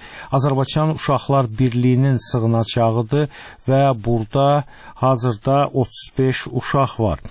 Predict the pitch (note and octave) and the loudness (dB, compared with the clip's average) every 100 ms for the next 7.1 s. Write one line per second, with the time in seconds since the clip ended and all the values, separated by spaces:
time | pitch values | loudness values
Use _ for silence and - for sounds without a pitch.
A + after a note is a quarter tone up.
0 | - - - C3+ C#3+ D3+ D#3 - D#3+ F3 | -16 -16 -4 0 2 2 0 0 2 2
1 | F3 - D3 D3+ D3 - C3+ C3 B2+ - | 0 0 0 2 0 0 0 2 0 0
2 | B2+ C3+ C3+ - B2+ G#2+ C3+ C#3 _ A#2+ | 2 2 0 0 0 2 0 0 _ -2
3 | B2+ C3 B2+ C3 B2 - B2 A#2+ C3 - | 2 4 4 2 0 0 0 0 -2 0
4 | C3 B2 B2+ C3 - G#2+ A2 A2 G#2+ A2+ | -2 2 0 0 0 2 4 2 0 0
5 | G#2 G#2+ A2+ A#2 - _ - - B2 A#2+ | 2 4 4 2 -4 _ -12 -2 2 2
6 | C3 B2+ A#2 - - - B2+ G#2+ G2+ E2+ | 4 2 0 -8 -10 -2 0 2 0 -2
7 | - | -8